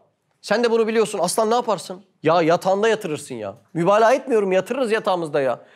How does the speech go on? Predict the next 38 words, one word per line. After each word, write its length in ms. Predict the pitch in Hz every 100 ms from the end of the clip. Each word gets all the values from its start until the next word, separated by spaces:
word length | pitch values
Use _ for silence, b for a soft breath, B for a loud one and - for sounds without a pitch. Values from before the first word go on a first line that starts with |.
| b b b -
"Ya 180 | 175 160
hanım 240 | 190 180
karışma 360 | 180 185 - 160
ya, 180 | 143
bunun 160 | 139 175
işte 260 | 170 - 175
bilmem 220 | 175 175
kaç 220 | 196 -
derecede 360 | 185 175 190 190
kalması 360 | 185 180 -
lazım. 280 | 208 175 165
Ben 160 | 208 185
tavuk 300 | 233 240 -
gibi 200 | 214 208
buna 140 | 233
kuluçkada 500 | - 226 - 247 240
bile 160 | 226 214
bulunurum." 360 | 214 233 226
deriz 200 | 190 143
ya. 200 | 127 104 - _ _
Niye? 340 | 196 269 311 B B B B
O 160 | 226 269
tohumun 300 | 269 262 262
içinde 340 | 269 254 311
ne 80 | 240
saklı 320 | 262 254 -
olduğunu 340 | 320 254 254 220
bilen 200 | 214 285
adam 300 | 269 285 392 370 _
ona 440 | - 165 262 294 -
neticesi 640 | 165 180 196 185 220 320 381
itibariyle 540 | - 294 285 233 214
davranır. 440 | 185 170 135 95 _ b b b
Benim 260 | 139 262 311
üstümde 340 | - 277 285
esmanın 460 | 247 - 214 269 339
tohumları 460 | 269 320 220 180
var. 140 | 117